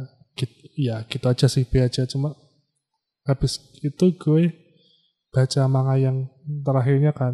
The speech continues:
itu kayak ya, gue malah membandingkan bahwa yang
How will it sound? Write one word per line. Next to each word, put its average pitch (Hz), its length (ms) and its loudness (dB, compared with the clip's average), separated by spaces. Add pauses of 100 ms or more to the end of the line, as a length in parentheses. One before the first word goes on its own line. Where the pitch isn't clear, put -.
itu 131 160 -6
kayak 123 240 -6
ya, 127 200 -2 (1500)
gue 156 160 4 (540)
malah 139 580 -2
membandingkan 143 640 2
bahwa 135 240 2
yang 139 240 -2